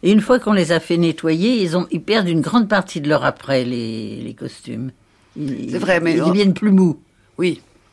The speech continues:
Speaker 2: C'est pour ça
Speaker 1: Les,
Speaker 2: qu'on
Speaker 1: les
Speaker 2: a, on
Speaker 1: robes
Speaker 2: a des
Speaker 1: tombent un peu,
Speaker 2: spécialistes qui
Speaker 1: et cetera.
Speaker 2: les, qui les nettoient
Speaker 1: Ça,
Speaker 2: de
Speaker 1: c'est
Speaker 2: manière
Speaker 1: des,
Speaker 2: tout à fait.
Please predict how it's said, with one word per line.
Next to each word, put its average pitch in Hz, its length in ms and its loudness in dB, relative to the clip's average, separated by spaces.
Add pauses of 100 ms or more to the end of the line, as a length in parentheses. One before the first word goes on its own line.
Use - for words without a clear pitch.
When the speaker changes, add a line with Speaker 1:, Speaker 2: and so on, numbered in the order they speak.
(260)
Speaker 2:
C'est - 80 -20
pour - 100 -4
ça 147 100 2
Speaker 1:
Les, 147 100 2
Speaker 2:
qu'on 185 100 4
Speaker 1:
les 170 60 6
Speaker 2:
a, 180 120 4
on - 40 6
Speaker 1:
robes 175 100 2
Speaker 2:
a 180 80 2
des 165 100 -4
Speaker 1:
tombent 180 160 4
un - 40 4
peu, 175 80 4
Speaker 2:
spécialistes 147 540 2
qui 143 100 -6
Speaker 1:
et 143 60 -4
cetera. 135 240 -4
Speaker 2:
les, 117 80 -8
qui - 180 -18
les 120 240 -10
nettoient 113 340 -10
Speaker 1:
Ça, 208 80 2
Speaker 2:
de - 60 -2
Speaker 1:
c'est 196 120 0
Speaker 2:
manière 156 140 0
Speaker 1:
des, 143 160 -2
Speaker 2:
tout - 60 -12
à 135 40 -10
fait. - 180 -16